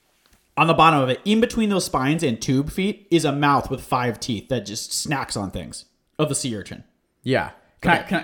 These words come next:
Speaker 2: can I, I got a meta-, I'm, this is a metaphor pod.
Speaker 1: Go ahead, yeah.
Speaker 2: I, I, I got it. Take a baseball, put it, like, imagine a baseball is on your desk or whatever, on
Speaker 1: Imagine,
Speaker 2: a desk.
Speaker 1: imagine the
Speaker 2: Okay, on
Speaker 1: baseball.
Speaker 2: on the top of the baseball is,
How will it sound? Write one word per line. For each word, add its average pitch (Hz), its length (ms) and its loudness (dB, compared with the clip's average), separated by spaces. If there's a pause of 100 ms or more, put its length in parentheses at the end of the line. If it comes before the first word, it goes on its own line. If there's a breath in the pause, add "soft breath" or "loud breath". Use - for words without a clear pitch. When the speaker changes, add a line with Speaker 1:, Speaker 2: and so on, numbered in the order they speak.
Speaker 2:
can 151 240 0
I, 135 200 2
I 165 40 2
got 143 120 2
a - 20 -6
meta-, 113 200 -2
I'm, 143 320 -4
this 147 120 -6
is 214 120 -4
a 185 60 -2
metaphor 131 480 -2
pod. 98 400 -4
Speaker 1:
Go 147 140 6
ahead, 120 180 2
yeah. 95 160 0 (220)
Speaker 2:
I, 156 320 4
I, 156 140 -2
I - 20 0
got 123 240 0
it. 98 80 -4 (160)
Take 202 160 2
a 202 40 0
baseball, 143 540 0
put 147 140 -2
it, - 480 -8
like, 147 160 2
imagine 170 320 2
a - 20 -4
baseball 147 480 2
is 139 80 2
on 131 80 2
your 117 100 -4
desk 117 320 0
or 143 80 2
whatever, 135 360 4
on 117 80 4
Speaker 1:
Imagine, 131 140 2
Speaker 2:
a - 20 2
desk. 131 320 2
Speaker 1:
imagine 139 320 2
the 160 60 6
Speaker 2:
Okay, 156 120 6
on - 140 4
Speaker 1:
baseball. 110 160 0
Speaker 2:
on 143 80 -2
the 135 60 -6
top 185 280 0
of 202 60 -2
the 175 60 -4
baseball 170 440 2
is, 127 220 -4